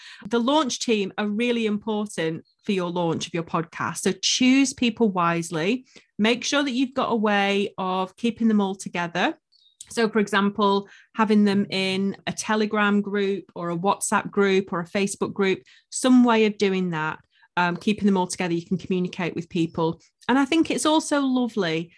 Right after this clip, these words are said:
to give people a thank you for helping you with the launch. So it might be, depending on who those people are, it might be, you know, you're gonna do a, a group call with them. You're gonna offer them a copy of your book, or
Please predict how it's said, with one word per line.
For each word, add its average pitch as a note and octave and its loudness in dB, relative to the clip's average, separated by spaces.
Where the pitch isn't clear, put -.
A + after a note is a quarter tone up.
to A#3 2
give A#3 2
people G3+ 0
a B3 -4
thank F#4 0
you E3+ -2
for B3 2
helping C4 0
you F3 -6
with E3+ -10
the E3+ -8
launch. D3 -6
So B3 0
it A#3 4
might A#3 6
be, F#3+ 4
depending B3 4
on G#3+ 2
who G#3 2
those G3 -4
people F#3 -6
are, E3+ 0
it - -4
might F3 -4
be, E3+ 0
you G3+ 2
know, F3 0
you're F3 0
gonna F3+ 0
do E3+ 0
a, E3 0
a F#3 -2
group G3+ 0
call D#4 4
with G3+ -2
them. D#3 -4
You're E3 -4
gonna F#3 -4
offer F3 -4
them E3+ -2
a E3+ -2
copy E3+ -4
of F#3+ -2
your A3+ 2
book, A#3+ 0
or D#3+ 2